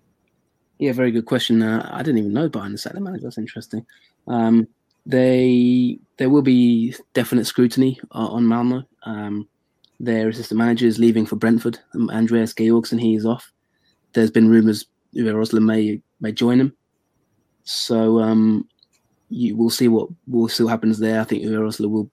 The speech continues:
he's an ambitious manager, and it wouldn't surprise me if he, he maybe wants to maybe re-, you know, consider returning to England, for example, um, or maybe a, a bigger league. Um, he's not, he's done quite well, but not, you know,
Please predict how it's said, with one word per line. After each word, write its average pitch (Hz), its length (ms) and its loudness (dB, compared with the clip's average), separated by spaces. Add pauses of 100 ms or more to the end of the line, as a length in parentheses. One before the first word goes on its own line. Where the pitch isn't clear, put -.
(440)
he's - 240 -8
an 113 80 2
ambitious 110 320 -2
manager, 110 380 0 (560)
and 113 120 0
it 110 80 2
wouldn't 117 240 6
surprise 110 380 -4
me 104 100 -2
if 104 60 -6
he, 104 240 -2
he 120 120 0
maybe 107 280 0
wants 104 220 -4
to 117 100 -4
maybe 104 260 -2
re-, 104 140 -4 (180)
you 117 100 -6
know, 85 80 -6
consider 113 340 0
returning 107 320 0
to 107 100 -4
England, 120 240 6
for 123 80 0
example, 117 460 2 (460)
um, 101 280 -6
or 101 300 0
maybe 104 280 0
a, 101 140 -4
a 107 80 -6
bigger 107 300 0
league. 117 420 4 (480)
Um, 104 500 -2 (840)
he's 120 140 0
not, 131 180 4 (360)
he's 131 140 4
done 139 140 6
quite 160 280 2
well, 160 160 6
but 135 120 4
not, 120 260 4
you 113 220 4
know, 104 200 -4